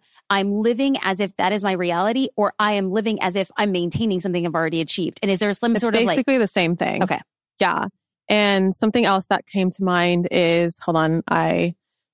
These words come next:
Speaker 2: the mold thing makes
Speaker 1: Yes.
Speaker 2: me lose my train of thought so much more.
Speaker 1: But I have to tell you, this is the third time I've heard it in two weeks. And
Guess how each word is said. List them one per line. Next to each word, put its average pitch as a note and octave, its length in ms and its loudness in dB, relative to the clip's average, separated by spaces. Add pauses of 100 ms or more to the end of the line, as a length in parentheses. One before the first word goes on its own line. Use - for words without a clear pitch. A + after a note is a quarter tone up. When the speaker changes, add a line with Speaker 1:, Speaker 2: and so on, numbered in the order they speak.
(240)
Speaker 2:
the G3 120 0
mold F#3 360 2
thing C4+ 480 2
makes F#3 180 2
Speaker 1:
Yes. F3+ 140 0
Speaker 2:
me G#3+ 100 4
lose F#3+ 560 2
my G3 160 2
train F3+ 240 0
of F#3 120 0
thought F3 380 2
so - 280 -2
much A3+ 260 0
more. F#3+ 380 2
Speaker 1:
But - 120 0
I A3 60 2
have C4+ 140 0
to F4+ 80 -2
tell B3+ 160 0
you, B3+ 120 0
this G3+ 160 -2
is B3 100 -4
the B3 80 0
third G3 240 -4
time A#3 180 0
I've G#3 140 -2
heard E3+ 180 -4
it - 80 -2
in G3 100 -4
two F3 160 -6
weeks. E3 300 -6
And A3 100 -2